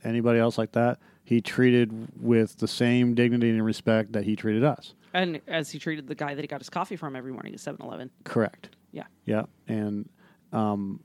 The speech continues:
Speaker 1: I, I'll never forget the day that I f-, I watched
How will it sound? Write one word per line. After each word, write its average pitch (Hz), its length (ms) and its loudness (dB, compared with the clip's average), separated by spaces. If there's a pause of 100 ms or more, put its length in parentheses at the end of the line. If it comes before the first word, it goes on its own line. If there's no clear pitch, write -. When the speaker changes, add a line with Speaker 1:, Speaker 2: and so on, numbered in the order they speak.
(400)
Speaker 1:
I, 104 680 0 (280)
I'll 110 180 0
never 107 360 -2
forget 110 380 -2
the 110 80 -4
day 107 260 2
that 104 200 0
I 104 80 0
f-, - 280 -10
I 107 140 -2
watched 104 600 0